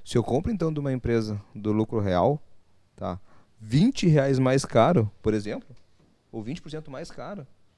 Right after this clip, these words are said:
que numa do Simples Nacional, ainda assim é mais vantajoso pra mim. Porque junto com esses vinte por cento a mais que eu tô pagando sobre um produto que eu pagaria, exemplo,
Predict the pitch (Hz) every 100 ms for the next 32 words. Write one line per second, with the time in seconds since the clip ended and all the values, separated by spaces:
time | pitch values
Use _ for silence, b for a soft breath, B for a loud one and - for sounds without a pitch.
0 | _ 135 135 131 143 147 135 127 120 120
1 | 101 147 220 - - _ 131 165 160 170
2 | 160 151 143 135 151 127 147 - _ _
3 | _ _ _ _ _ _ - 131 127 135
4 | - 170 165 131 175 - 160 143 147 143
5 | 127 123 156 143 131 117 110 156 160 113
6 | _ - 120 120 117 104 113 151 - 117
7 | 107 107 98 104 123 98